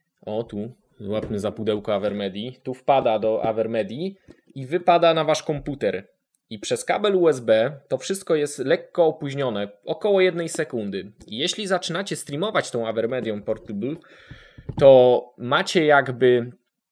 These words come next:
e, stream, e, znaczy macie obraz chwilę opóźniony względem tego, co widzicie. To by nie było żadnym problemem, bo dźwięk też jest opóźniony tak samo, bo też idzie przez U S B, ale jeśli już coś zaczynacie mówić,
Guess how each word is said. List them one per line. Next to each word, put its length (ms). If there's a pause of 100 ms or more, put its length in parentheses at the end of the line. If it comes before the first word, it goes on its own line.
(600)
e, 320
stream, 520
e, 300
znaczy 260
macie 240
obraz 300
chwilę 300
opóźniony 440
względem 380
tego, 220
co 140
widzicie. 420 (500)
To 120
by 80
nie 140
było 200
żadnym 320
problemem, 540
bo 100
dźwięk 360
też 240
jest 120
opóźniony 460
tak 180
samo, 240
bo 120
też 220
idzie 140
przez 220
U 80
S 100
B, 180 (540)
ale 180
jeśli 200
już 120
coś 180
zaczynacie 500
mówić, 540